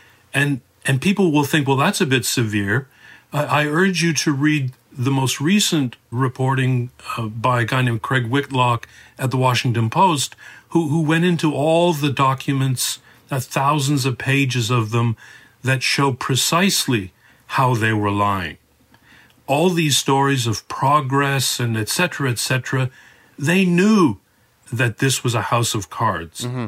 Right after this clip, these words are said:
Speaker 1: I'll tell you the most important lie, which, you know, interviews today, it just doesn't come up. The central reason that our adventure in Afghanistan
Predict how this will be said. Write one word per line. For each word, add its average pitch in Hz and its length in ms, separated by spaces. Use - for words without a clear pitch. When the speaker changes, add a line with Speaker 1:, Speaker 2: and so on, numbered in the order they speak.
Speaker 1:
I'll 156 140
tell 202 180
you 208 60
the 175 100
most 151 280
important 156 560
lie, 135 320
which, 135 400
you 165 140
know, 160 100
interviews 175 480
today, 151 640
it 127 140
just 147 200
doesn't 156 300
come 143 260
up. 160 260
The 180 140
central 214 540
reason 156 760
that 135 160
our 135 320
adventure 135 640
in 131 120
Afghanistan 123 920